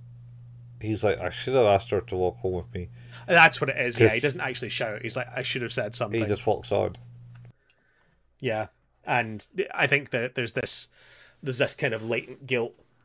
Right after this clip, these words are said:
Speaker 2: that it's, like, somehow his fault. He's like, "Yeah, okay, maybe you could have cha-, like, maybe it would have been two kids that disappeared and not one." You know,
Speaker 1: Yeah.
Speaker 2: like, what would <laughs>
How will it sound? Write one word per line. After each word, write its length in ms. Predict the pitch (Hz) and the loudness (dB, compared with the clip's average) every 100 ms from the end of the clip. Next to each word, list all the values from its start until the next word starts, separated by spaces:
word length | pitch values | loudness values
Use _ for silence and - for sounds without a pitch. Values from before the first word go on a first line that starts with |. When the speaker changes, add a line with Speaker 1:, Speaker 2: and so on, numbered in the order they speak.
| - | -6
Speaker 2:
that 100 | 113 | -2
it's, 160 | 123 | 2
like, 140 | 127 - | 2 4
somehow 460 | - 127 127 120 | 4 4 2 0
his 340 | 113 143 135 - | 2 4 4 4
fault. 400 | - 117 127 - _ _ _ _ | 2 4 4 0 _ _ _ _
He's 140 | 143 156 | -2 0
like, 120 | 180 | 6
"Yeah, 180 | 202 170 | 8 8
okay, 420 | 131 - 127 117 | 6 4 2 2
maybe 240 | 131 123 127 | 0 0 0
you 140 | 120 | -4
could 140 | 117 113 | -6 -6
have 140 | 110 | -6
cha-, 240 | - 117 - | -6 -6 -6
like, 240 | 120 - - - - - | -8 -10 -16 -20 -20 -4
maybe 240 | 123 120 | -2 -2
it 80 | 139 | -2
would 100 | 127 | -2
have 60 | 123 | -2
been 160 | 117 | -4
two 200 | - 131 | -4 -6
kids 280 | 135 156 123 | -2 0 0
that 120 | - - | -6 -8
disappeared 480 | 107 - - 107 107 | -6 -6 -6 -6 -6
and 100 | 107 | -6
not 180 | 110 | -4
one." 420 | 135 160 113 104 107 _ _ _ _ - | 2 2 2 -2 -10 _ _ _ _ -4
You 140 | 135 | 0
know, 60 | 123 | 0
Speaker 1:
Yeah. 40 | |
Speaker 2:
like, 140 | 117 123 | -2 -4
what 220 | 135 139 | -4 -4
would 220 | 135 131 - | 0 -2 0
<laughs> 260 | 285 285 | -2 0